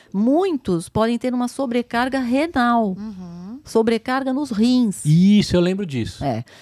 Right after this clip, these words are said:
Speaker 1: Tanto é que quem usa creatina tem que hidratar bem, tomar bastante água, tá certo?
Speaker 2: Uhum.
Speaker 1: E
Speaker 3: Fazer bastante
Speaker 1: agora?
Speaker 3: pipi.
Speaker 1: É, pois é. Então, hoje existe uma recomendação,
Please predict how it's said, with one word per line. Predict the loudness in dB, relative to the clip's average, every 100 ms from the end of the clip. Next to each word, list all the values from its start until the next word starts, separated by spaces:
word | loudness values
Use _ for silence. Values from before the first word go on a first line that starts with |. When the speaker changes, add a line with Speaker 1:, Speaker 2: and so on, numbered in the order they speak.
| -2
Speaker 1:
Tanto | 2 2 0 0 2
é | 2 -2
que | -4
quem | -4 -2 0
usa | 2 0 0
creatina | -2 0 -2 -2
tem | -4
que | -6 -6
hidratar | -4 -6 -4 0 0
bem, | 0 -2 -2
tomar | -4 -4
bastante | -4 -4 0 0 2 2
água, | 2 2 2 2 2 0 _
tá | -6
certo? | -2 0 0 -2
Speaker 2:
Uhum. | -6 -8 -12 -14 -16 _ _
Speaker 1:
E |
Speaker 3:
Fazer | -4 0
bastante | 2 2
Speaker 1:
agora? | 0 -2
Speaker 3:
pipi. | -6 -4 -2 -4 -8 -20 -20 -20 _ _ _ _
Speaker 1:
É, | -6 -4 -6 _ _
pois | -2 0 0
é. | -2 -4 _ _ -6
Então, | -4 -4 -8 -8 _ _ -2
hoje | 2 2 2 0
existe | -2 -4 -4
uma | -6 -4
recomendação, | -4 -2 0 0 0 -2 -2 -2 -2